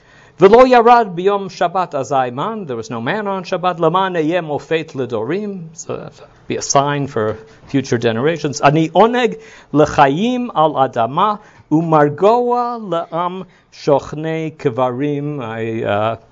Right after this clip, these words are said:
I, I'm a pleasant day for those who are alive and also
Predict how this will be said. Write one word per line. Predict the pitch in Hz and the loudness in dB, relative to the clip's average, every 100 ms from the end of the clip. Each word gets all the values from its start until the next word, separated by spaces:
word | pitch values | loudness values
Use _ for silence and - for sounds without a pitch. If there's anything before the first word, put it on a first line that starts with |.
| - - - - _ | -18 -18 -18 -20 _
I, | 123 113 139 120 - 117 | -6 -4 -4 -6 0 0
I'm | 110 117 113 - - _ - | 0 -2 -8 -12 -20 _ -10
a | - | -6
pleasant | - 214 185 190 | 2 4 6 6
day | 185 170 | 6 4
for | 156 | 2
those | 147 156 | 0 0
who | 139 | 0
are | 135 | 0
alive | 147 175 170 - | 2 2 0 -6
and | 143 143 | -12 -8
also | 190 214 - 190 185 | -10 -10 -6 -6 -6